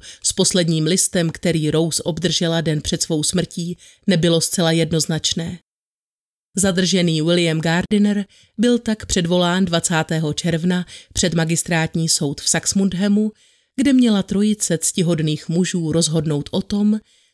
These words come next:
zda jsou důkazy dostatečně silné, aby mohl být postaven před soud v Ipswichi. Za obžalobu zde vystoupil ipswichský advokát Ridley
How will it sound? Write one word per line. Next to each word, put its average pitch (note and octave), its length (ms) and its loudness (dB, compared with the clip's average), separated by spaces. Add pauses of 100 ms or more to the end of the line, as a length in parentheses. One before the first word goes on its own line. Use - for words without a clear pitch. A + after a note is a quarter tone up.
(140)
zda B3 160 2
jsou A3 320 2
důkazy G3+ 480 0
dostatečně D#3 640 -2
silné, F#3+ 560 0 (320)
aby C4 240 4
mohl F#3 280 4
být F#3 220 -2
postaven E3 600 -2
před - 280 -2
soud F3 280 -2
v - 100 -12
Ipswichi. E3 640 -4 (1500)
Za A3 160 2
obžalobu F#3 640 0
zde E3+ 220 0
vystoupil E3+ 760 -2
ipswichský - 680 -4
advokát D#3 560 -2
Ridley F3+ 460 -2